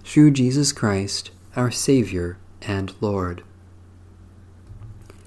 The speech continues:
A reading from the book of the prophet Zechariah. And on that day I will seek to destroy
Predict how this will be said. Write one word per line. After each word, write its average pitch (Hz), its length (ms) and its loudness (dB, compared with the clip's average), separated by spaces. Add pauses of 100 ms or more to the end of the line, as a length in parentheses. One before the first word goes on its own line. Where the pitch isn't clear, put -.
(320)
A 143 60 4
reading 131 340 8
from 143 200 4
the 139 60 8
book 104 340 0
of 117 100 0
the 123 80 0
prophet 104 460 -2
Zechariah. 101 640 -2 (1700)
And 101 160 0
on 160 220 6
that 175 240 6
day 101 340 2
I 110 140 -2
will 117 140 2
seek - 340 -2
to 127 100 -2
destroy 117 680 0